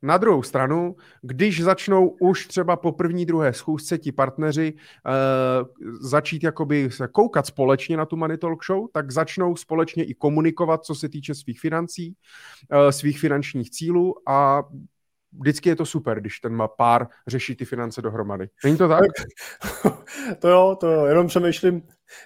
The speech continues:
Speaker 2: jak, eh, ti ta holka, eh, na tom, eh, druhým rande říká: „Hele, a večer bychom si spolu mohli něco pustit. Co říkáš?“ A ty jsi takový na-, naladěnej, ne, nažhavenej a ona jí p-, na-, pustí nás dva, ne?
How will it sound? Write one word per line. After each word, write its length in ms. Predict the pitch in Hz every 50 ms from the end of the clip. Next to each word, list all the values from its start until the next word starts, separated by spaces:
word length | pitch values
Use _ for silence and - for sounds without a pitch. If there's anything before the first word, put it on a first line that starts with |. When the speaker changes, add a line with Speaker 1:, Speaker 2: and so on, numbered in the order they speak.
| _
Speaker 2:
jak, 220 | - 156 151 156 170
eh, 260 | 170 185 190 190 190
ti 140 | 147 - 170
ta 120 | 156 175
holka, 500 | 156 160 156 147 - 170 160 156 - - _ _ _ _ _ _ 147
eh, 140 | 147 147
na 120 | 151 151 143
tom, 400 | - 175 165 160 156 147 139 - -
eh, 320 | 143 143 143 143 139 139
druhým 540 | 139 139 147 143 143 165 160 156 151 143 -
rande 380 | 143 135 139 139 143 151 151
říká: 220 | 143 151 139 156 156
„Hele, 220 | 165 196 214 202
a 220 | - 190 190 190 - - _ _ _ _
večer 360 | 156 143 180 - - 226 220
bychom 220 | 208 196 - 226 202
si 100 | - 202
spolu 240 | - - 208 202 196
mohli 220 | 196 185 202 202
něco 240 | 196 190 190 - 185
pustit. 380 | - 214 208 - - - 120 - -
Co 120 | - 208
říkáš?“ 440 | 214 233 - - 127 110 107 - - - _ -
A 40 |
ty 180 | - - 156 -
jsi 180 | - - 165 151
takový 320 | 170 147 - 165 160 156
na-, 140 | 151 165 - 156
naladěnej, 720 | 147 156 180 185 185 180 175 180 175 170 165 165 165 165
ne, 160 | 156 156 156 160
nažhavenej 580 | 165 170 147 147 175 165 170 160 160 160 156
a 40 | 156
ona 240 | 156 151 160 156 151 - _ _ _ _ _ _ _ _ _ _ _ _ _ _
jí 140 | 170 156
p-, 100 | 147 156 - - -
na-, 260 | 156 151 156 165 160 - - _
pustí 260 | 156 139 - - 170
nás 220 | 160 147 147 147
dva, 240 | 143 135 135 135 139
ne? 240 | 131 123 107 107 135